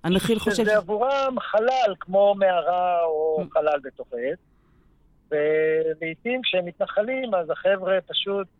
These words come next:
Speaker 2: אה, שוברים את הקיר, מפרקים את הגג, עושים כל דבר כדי להגיע למלכה בשלמותה, שזה המפתח להצלחת ה-,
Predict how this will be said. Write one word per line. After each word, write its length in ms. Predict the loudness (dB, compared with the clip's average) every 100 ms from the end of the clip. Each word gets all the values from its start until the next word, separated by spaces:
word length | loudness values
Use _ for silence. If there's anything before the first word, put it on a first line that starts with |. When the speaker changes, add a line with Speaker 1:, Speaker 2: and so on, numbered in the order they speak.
| -6
Speaker 2:
אה, 40 | -4
שוברים 420 | -2 -4 -4 -4
את 140 | -2 -6
הקיר, 520 | -8 -6 -4 -2 -4
מפרקים 520 | -6 -4 -6 -6 -8
את 140 | -2
הגג, 360 | -2 2 4 4
עושים 240 | 0 -12 -6
כל 200 | 0 2
דבר 220 | 4 2
כדי 200 | 0 -4
להגיע 360 | 0 0 2 2
למלכה 360 | 2 0 0 -2
בשלמותה, 580 | -2 -6 -8 -6 2 2 2
שזה 220 | 0 0
המפתח 540 | 2 -2 -4 2 2 2
להצלחת 600 | -2 0 -4 0 0 2
ה-, 160 | 0